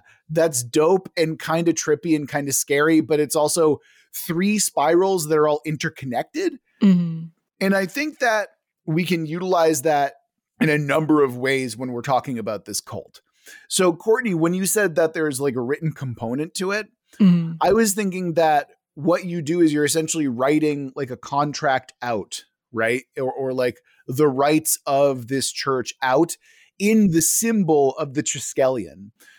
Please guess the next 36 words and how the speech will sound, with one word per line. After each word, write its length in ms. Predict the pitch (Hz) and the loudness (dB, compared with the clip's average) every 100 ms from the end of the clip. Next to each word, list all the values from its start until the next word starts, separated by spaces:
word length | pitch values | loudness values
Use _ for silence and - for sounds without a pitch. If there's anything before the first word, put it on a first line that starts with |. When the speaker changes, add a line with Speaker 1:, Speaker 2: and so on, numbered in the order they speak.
| 190 | 0
Speaker 1:
So, 160 | 190 | 4
Speaker 2:
Oh, 20 | 165 | 4
Speaker 1:
like, 180 | 165 | 4
Speaker 2:
that's 100 | 156 - | 0 -10
cool. 160 | 185 | -2
Speaker 1:
you're 140 | 165 160 | 2 4
writing 340 | 175 208 196 | 4 2 2
entire 460 | 170 - 175 170 151 | -2 -2 0 2 2
words 440 | 127 151 165 135 | 2 2 2 0
in 120 | 143 | -4
this 180 | 135 123 | -6 -6
really 260 | 117 143 156 | -2 0 0
intricate 540 | 147 147 151 143 117 | -2 -6 -6 -6 -8
pattern, 540 | - 120 131 151 175 175 _ _ | -4 -2 0 0 -4 -8 _ _
which 180 | 156 160 | -2 0
is 180 | 165 120 | 0 -2
why 340 | 131 135 139 160 | 0 2 4 2
it 160 | 156 | 0
looks 280 | 135 147 143 | 0 -2 0
so 160 | 147 131 | 0 0
visually 480 | 135 123 131 120 | -2 -6 -6 -8
striking. 760 | 107 - - 127 120 165 185 196 _ - | -6 -6 -2 -4 0 -2 -2 -8 _ 2
Speaker 2:
Mm-hmm. 260 | 196 180 170 | 4 4 0
Speaker 1:
And, 160 | 170 | -2
like, 280 | 151 160 - | 0 -2 -2
it 140 | 175 170 - | -6 -6 -2
all 260 | 160 175 | 2 2
just, 240 | 190 165 160 | 0 -4 -2
I 80 | 175 | -4
think 220 | 180 190 | -2 -4
it 120 | 175 | -4
works 340 | 143 156 143 - | 0 -2 0 -4
really 320 | 139 143 135 | -2 -2 0
well 440 | 110 120 117 117 | -2 -2 -2 -4
together 480 | 107 123 107 107 107 - | -8 -10 -6 -4 -6 -8
overall. 500 | 110 92 95 78 _ | -12 -10 -10 -10 _